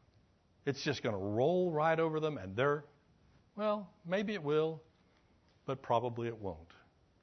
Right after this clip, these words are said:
But here's the question. At the end of the day, at the end of a life,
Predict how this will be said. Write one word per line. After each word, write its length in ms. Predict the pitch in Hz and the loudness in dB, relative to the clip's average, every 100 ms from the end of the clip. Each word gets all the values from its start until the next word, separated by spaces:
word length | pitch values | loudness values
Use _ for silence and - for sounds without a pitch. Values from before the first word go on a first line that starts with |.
| _ _ _ _ _ _ _ _ _ _ _ | _ _ _ _ _ _ _ _ _ _ _
But 120 | 101 | -6
here's 260 | 104 151 151 | -2 -4 -4
the 80 | 160 | -6
question. 500 | 165 135 - - - - _ _ _ _ _ _ - | -4 -4 -10 -16 -20 -20 _ _ _ _ _ _ -6
At 120 | - | -6
the 140 | 98 | -2
end 160 | 110 165 | -2 -2
of 80 | 175 | -2
the 80 | |
day, 320 | 165 131 80 - - _ _ _ _ _ _ _ _ _ _ _ _ _ _ _ _ _ - - | 0 -2 -4 -12 -20 _ _ _ _ _ _ _ _ _ _ _ _ _ _ _ _ _ -20 -6
at 180 | 107 - | -6 -4
the 200 | 104 147 | -2 -2
end 200 | 180 151 | 0 0
of 140 | 143 | 2
a 120 | 131 | 2
life, 720 | 135 135 135 92 - - - | 0 0 2 0 -2 -16 -20